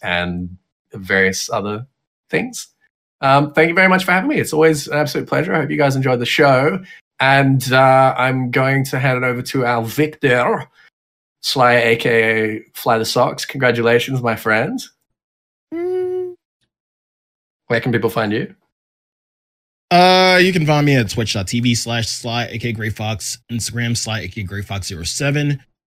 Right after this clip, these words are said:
Speaker 2: uh, Twitter at Sly the Fox, youtube dot com slash development room, facebook dot com slash Sly, A K A, A K A Grayfox. I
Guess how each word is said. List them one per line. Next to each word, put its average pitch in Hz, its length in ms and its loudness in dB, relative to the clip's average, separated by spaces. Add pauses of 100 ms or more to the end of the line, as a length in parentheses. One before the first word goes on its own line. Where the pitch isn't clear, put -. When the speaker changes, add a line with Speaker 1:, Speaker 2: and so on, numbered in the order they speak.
Speaker 2:
uh, 107 220 -4
Twitter 139 280 -2
at 127 200 -6
Sly 127 200 -4
the 113 80 -4
Fox, 117 400 -4
youtube 92 320 -6
dot 87 180 -4
com 95 280 -6
slash 85 300 -8
development 147 440 0
room, 156 220 2
facebook 104 340 -4
dot 87 180 -10
com 90 220 -8
slash 87 300 -8
Sly, 85 300 -6
A 85 120 -8
K 92 120 -10
A, - 20 -6
A 85 40 -6
K 82 100 -10
A 82 40 -6
Grayfox. 113 420 -6
I 90 460 -6